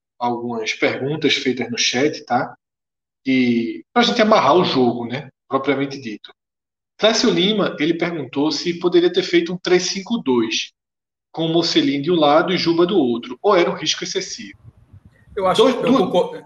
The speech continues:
Speaker 2: Nessa não,
Speaker 1: É.
Speaker 2: é, é, pra mim, a tática, ele manteve a estrutura tática até o final. Dessa vez eu,
Speaker 1: Isso,
Speaker 2: meu irmão,
Speaker 1: foi
Speaker 2: eu já,
Speaker 1: certo.
Speaker 2: ó,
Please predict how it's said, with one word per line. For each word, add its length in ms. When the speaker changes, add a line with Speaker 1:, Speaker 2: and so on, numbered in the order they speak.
Speaker 2:
Nessa 260
não, 140
Speaker 1:
É. 120
Speaker 2:
é, 220
é, 40
pra 180
mim, 400
a 120
tática, 340
ele 120
manteve 300
a 40
estrutura 300
tática 220
até 60
o 40
final. 180
Dessa 260
vez 120
eu, 120
Speaker 1:
Isso, 240
Speaker 2:
meu 100
irmão, 120
Speaker 1:
foi 100
Speaker 2:
eu 140
já, 220
Speaker 1:
certo. 180
Speaker 2:
ó, 160